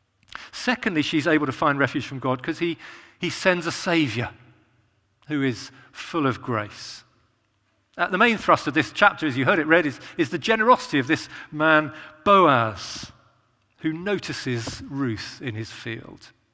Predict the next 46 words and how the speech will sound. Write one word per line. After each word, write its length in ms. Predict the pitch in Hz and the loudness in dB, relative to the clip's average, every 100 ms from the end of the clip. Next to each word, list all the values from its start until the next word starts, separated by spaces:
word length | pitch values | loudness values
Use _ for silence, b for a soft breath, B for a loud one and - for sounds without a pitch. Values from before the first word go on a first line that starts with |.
| _ _ _ _ _ - | _ _ _ _ _ -4
Uh, 60 | |
we're 140 | 165 214 | 0 2
introduced 380 | 254 151 160 - | 0 0 -2 4
by, 180 | 143 | 2
to 140 | 156 131 | 2 4
Boaz, 300 | 143 139 - B B - | 6 6 2 B B -2
uh, 120 | 151 | 2
by 160 | 156 | 4
the 120 | 143 139 | 4 4
writer 360 | 147 156 160 | 6 6 4
in 60 | 151 | 0
the 60 | |
first 440 | 139 - 160 143 - | 0 4 4 4 2
verse, 340 | 156 170 196 | 2 2 2
verse 260 | 180 147 - | -2 -2 -2
one. 400 | 151 160 185 208 B B B - | -2 0 0 -6 B B B -4
Uh, 220 | 151 151 | -4 -4
do 160 | - 156 | -6 -4
look 200 | 147 - | -4 -2
down 200 | 156 156 | -2 -2
if 80 | |
you've 160 | 143 131 | -6 -6
got 140 | 160 | -6
your 60 | 147 | 0
Bibles 280 | 156 143 143 | 2 4 4
open. 260 | 170 190 | 2 0
"Now 140 | 165 156 | 2 4
Naomi 400 | 156 196 202 147 | 4 4 2 0
had 120 | 147 | 0
a 40 | 143 | 0
relative 520 | 147 180 151 135 123 | 2 0 0 -2 -2
on 60 | |
her 100 | 120 | -2
husband's 420 | 113 123 - 113 - | -2 -4 -6 -10 -10
side, 480 | - 117 123 175 B B B B B _ _ | -8 -6 -6 -8 B B B B B _ _
a 60 | 131 | -2
man 220 | 160 165 | 0 0
of 80 | 131 | -2
standing 720 | - - 160 151 143 151 208 | -6 0 0 2 2 0 0
from 160 | - 147 | -6 -8
the 80 | |
clan 260 | 127 - 165 | -6 -4 -2
of 80 | 127 | -2
Elimelech, 520 | 120 123 117 123 - | -2 -2 -2 -4 -6
whose 220 | 127 113 | -10 -10
name 360 | 131 123 123 113 | -6 -6 -6 -8